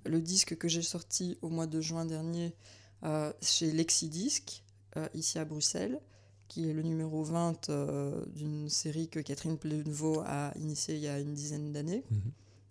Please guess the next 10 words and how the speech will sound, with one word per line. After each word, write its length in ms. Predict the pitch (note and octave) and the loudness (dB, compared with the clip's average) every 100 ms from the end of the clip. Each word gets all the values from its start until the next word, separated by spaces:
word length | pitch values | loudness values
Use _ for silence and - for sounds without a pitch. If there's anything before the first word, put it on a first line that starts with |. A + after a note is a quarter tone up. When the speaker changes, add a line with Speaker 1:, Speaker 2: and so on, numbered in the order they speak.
| - - | -12 -6
Speaker 1:
euh, 220 | D3 C#3+ D3 - | -4 -4 -6 -8
qui 80 | |
est 40 | D3+ | -2
une 40 | |
série 300 | - D3 D3 | 0 2 0
de 340 | C#3+ C#3+ D3 D#3 - | 0 -2 -2 -6 -8
petits, 520 | D3 - D#3 D#3 C#3+ | -8 -4 -4 -2 0
euh, 180 | D3 - | -2 -6
enfin, 160 | - - | -4 0
c'est, 180 | - | 0